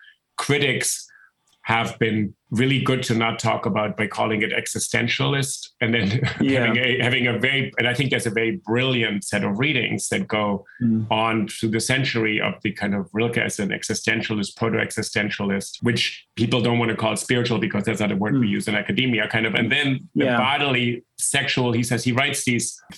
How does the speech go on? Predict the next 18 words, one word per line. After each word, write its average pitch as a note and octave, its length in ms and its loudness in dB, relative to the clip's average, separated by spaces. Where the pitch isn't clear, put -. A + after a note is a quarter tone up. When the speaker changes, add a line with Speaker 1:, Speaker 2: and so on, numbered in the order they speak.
Speaker 1:
phallic A#2+ 360 0
poems A2 380 0
right G#2 160 2
afterwards. A2 720 0
They're G2+ 120 -2
very G#2 200 0
Speaker 2:
Mm. A#2 120 4
Speaker 1:
famous, A#2+ 380 2
and A2 100 0
also A2+ 420 0
in A2+ 140 0
a A2+ 60 2
weird C3+ 300 0
way B2 120 2
still, C#3+ 680 0
as A#2 200 0
you A#2+ 100 2
said, A2+ 400 0